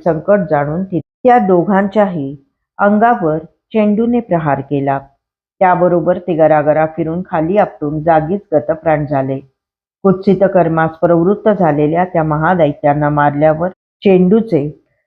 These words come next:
पार्थिव लिंगात रूपांतर झाले. दुष्टांचे निवारण करणारे म्हणून ते विशेष पूजनीय झाले.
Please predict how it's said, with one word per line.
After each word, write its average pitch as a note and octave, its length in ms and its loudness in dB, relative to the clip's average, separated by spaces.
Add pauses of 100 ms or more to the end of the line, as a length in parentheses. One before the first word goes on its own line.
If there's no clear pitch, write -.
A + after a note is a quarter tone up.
(160)
पार्थिव G#3 500 0
लिंगात E3 500 -2
रूपांतर E3 580 0
झाले. C#3 360 -2 (240)
दुष्टांचे F#3 680 2
निवारण E3+ 540 2
करणारे D3+ 760 -2 (340)
म्हणून G#3+ 340 4
ते E3+ 280 0
विशेष F#3 380 -2 (160)
पूजनीय F3+ 600 0
झाले. C#3+ 300 0